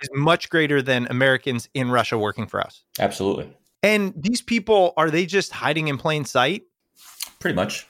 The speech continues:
Speaker 2: They're under diplomatic cover.
Speaker 1: Explain that for me. So wait, like, are these just citizens or are these people working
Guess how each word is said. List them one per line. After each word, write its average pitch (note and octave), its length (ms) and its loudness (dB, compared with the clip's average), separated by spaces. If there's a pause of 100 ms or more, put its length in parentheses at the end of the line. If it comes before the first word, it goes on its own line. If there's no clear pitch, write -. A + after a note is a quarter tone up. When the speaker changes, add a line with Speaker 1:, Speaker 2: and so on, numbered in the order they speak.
(100)
Speaker 2:
They're A2 120 -6
under G#2 120 -6
diplomatic D2+ 480 -8
cover. D#2 320 -12 (200)
Speaker 1:
Explain A3+ 360 4
that C#3+ 160 4
for C3+ 180 -2
me. A2+ 120 -2
So C4 160 0
wait, B3 260 0
like, A3 280 0
are G3+ 120 4
these A#3+ 220 -2
just - 300 -2
citizens B3+ 600 -2
or G3 180 4
are F#3 40 2
these G3 220 -4
people F3 680 0 (400)
working F3 500 0